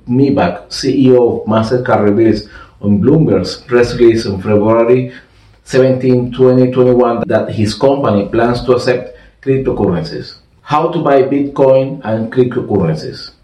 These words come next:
When buy Bitcoin, it is important that you understand that in addition to being a currency, it is a financial instrument whose price is subject to market speculation, which can make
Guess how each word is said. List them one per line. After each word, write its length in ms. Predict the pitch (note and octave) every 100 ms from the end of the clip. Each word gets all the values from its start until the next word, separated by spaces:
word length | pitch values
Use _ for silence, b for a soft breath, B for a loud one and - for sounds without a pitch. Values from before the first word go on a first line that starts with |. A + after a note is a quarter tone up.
| _ b b b
When 200 | A2 G#2+
buy 220 | G#2+ E3 F3
Bitcoin, 800 | D#3+ - - C#3 A2 G#2 - -
it 120 | B2
is 180 | A#2+ A#2
important 560 | D3 A#2+ A2+ A2+ G#2 G#2
that 240 | - -
you 520 | A2 A#2+ C3+ C#3+ C#3+ B2
understand 680 | A2 G#2 - G#2+ G#2+ G#2 F2
that 380 | F#2+ - - _ - - -
in 140 | F#2+ F#2+
addition 720 | G2 D3 C#3 D#3 D3 - -
to 80 | G2+
being 580 | F2+ B2 B2+ A2 F#2+ -
a 80 | -
currency, 600 | B2 A#2 G#2 G#2 A2 A2 B B B B
it 80 | B2
is 160 | B2+
a 60 | A#2+
financial 760 | A2 G2+ G2+ A#2+ C3+ B2 G2+ A#2
instrument 640 | B2 B2 G2 F2 D#2+ D#2+ b b b b
whose 180 | F#2+ -
price 460 | A#2+ A#2+ G2+ -
is 200 | G#2 G#2
subject 460 | B2+ F#2+ B2 - -
to 140 | G2+
market 480 | G2 G2 G2 - G2+
speculation, 800 | G2+ G2+ F#2 F#2 D#2+ D2+ - - - -
which 580 | G#2+ B2+ B2+ - -
can 280 | - F#2 F#2+
make 480 | A#2 C3+ - -